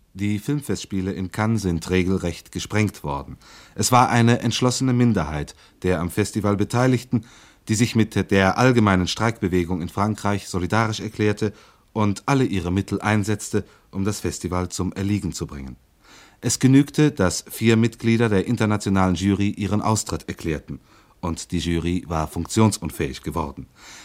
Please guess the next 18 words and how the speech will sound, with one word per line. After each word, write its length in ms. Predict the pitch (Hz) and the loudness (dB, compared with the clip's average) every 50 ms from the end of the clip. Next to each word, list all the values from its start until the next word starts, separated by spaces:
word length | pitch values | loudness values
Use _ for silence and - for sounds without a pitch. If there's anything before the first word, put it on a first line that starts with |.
| - - | -14 -6
Es 140 | - 120 117 | -4 -2 2
genügte, 400 | - 135 143 156 160 160 - 147 | 4 8 8 8 6 6 2 2
dass 160 | 120 117 110 | 2 2 0
etwa 400 | - 120 120 - - 110 110 107 | 0 -4 -6 0 2 2 2 2
zehn 280 | - - - 139 139 127 | 0 0 0 2 2 2
Regisseure 540 | 107 95 92 95 - - 101 101 101 95 - | 0 0 -2 -2 -2 0 2 2 2 0 -2
ihre 240 | - 107 101 110 | -2 -2 -2 -2
Filme 300 | 104 - 101 92 95 101 | 0 2 2 2 2 2
vom 180 | 98 - 113 101 | 2 0 -2 0
Festival 460 | - 101 90 - - 98 101 101 98 | 0 -2 -2 -2 -2 0 0 0 0
zurückzogen. 760 | - - 110 117 120 - - - - 85 71 65 - 69 65 _ - _ _ _ _ _ | 0 -2 0 -2 -2 -2 -6 -6 -4 -4 -4 -4 -8 -10 -12 _ -20 _ _ _ _ _
Und 300 | - 80 76 73 - - - | -8 -6 -6 -6 -8 -8 -6
weitere 420 | 95 90 90 82 - 85 87 87 | -4 -2 -2 -4 -6 -6 -6 -4
Vorführungen 720 | - - 117 113 113 - 123 113 113 113 113 113 113 110 - - _ _ - | 0 2 2 2 2 2 0 2 2 2 2 2 0 -2 -6 -16 _ _ -6
waren 240 | 82 78 78 80 78 | -4 -4 -4 -2 -4
nicht 280 | 87 92 - - - | -4 -4 -6 -6 -2
mehr 140 | 95 95 95 | 0 0 2
möglich. 580 | 95 104 110 107 - - - - - - _ | 2 2 2 2 0 -4 -14 -16 -16 -18 _